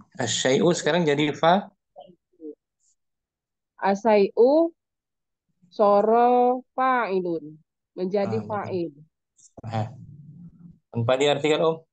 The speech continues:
Speaker 1: Tanbihun.
Speaker 2: Tanbihun, azal wasnu la yakunu illa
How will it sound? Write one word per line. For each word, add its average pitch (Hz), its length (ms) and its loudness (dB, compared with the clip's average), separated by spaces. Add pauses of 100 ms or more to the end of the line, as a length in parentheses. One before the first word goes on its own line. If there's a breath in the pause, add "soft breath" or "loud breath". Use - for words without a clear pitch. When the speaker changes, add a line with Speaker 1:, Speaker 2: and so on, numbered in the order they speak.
(380)
Speaker 1:
Tanbihun. 156 540 2 (1200)
Speaker 2:
Tanbihun, 262 760 0 (480)
azal 233 400 0
wasnu 277 560 -2
la 240 240 -2
yakunu 220 800 -4
illa 220 520 0